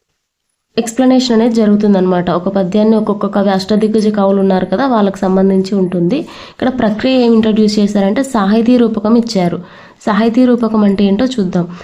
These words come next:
తెలుగు సాహిత్య ప్రక్రియలో రూపకం ఒకటి. దీనిలో నటులు ఆయా పాత్రలను ధరిస్తారు. అంటే నటులు ఆయా పాత్రల గుణరూపాలను ఆరోపించుకొని అభినయిస్తారు.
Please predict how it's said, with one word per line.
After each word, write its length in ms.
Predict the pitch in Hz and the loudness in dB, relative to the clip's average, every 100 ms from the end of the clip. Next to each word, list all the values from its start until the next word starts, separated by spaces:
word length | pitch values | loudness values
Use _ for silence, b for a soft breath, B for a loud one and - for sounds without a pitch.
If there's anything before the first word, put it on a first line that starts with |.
| B - | B 0
తెలుగు 240 | 226 240 | 2 2
సాహిత్య 440 | 254 233 220 220 | 2 0 2 0
ప్రక్రియలో 600 | 226 220 208 214 208 247 | 0 0 0 2 2 2
రూపకం 420 | 247 220 220 226 214 | 2 2 0 0 0
ఒకటి. 400 | 196 170 208 294 - B B - | 0 -2 0 -2 -4 B B -4
దీనిలో 400 | 202 226 233 254 | 2 4 4 4
నటులు 420 | 240 208 208 247 | 2 2 2 2
ఆయా 320 | 247 208 208 | 2 2 2
పాత్రలను 600 | 214 208 190 202 226 226 | 0 0 -2 0 0 2
ధరిస్తారు. 680 | 220 190 185 180 185 175 175 - B B - | 2 0 0 -2 -2 0 -2 -6 B B -2
అంటే 400 | 185 185 320 - B B 202 | 0 0 -4 -6 B B -2
నటులు 380 | 202 247 294 320 214 | 0 2 0 0 0
ఆయా 280 | 214 220 | 0 0
పాత్రల 540 | 208 208 190 214 247 269 | 0 -2 -2 -2 0 0
గుణరూపాలను 840 | 208 214 233 240 240 233 220 220 | 2 2 4 2 2 0 2 2
ఆరోపించుకొని 840 | 220 190 214 226 226 220 - 220 254 | 2 2 2 2 2 2 0 0 0
అభినయిస్తారు. 960 | 226 202 196 190 190 - 180 175 180 | 2 2 2 2 -2 -2 0 2 0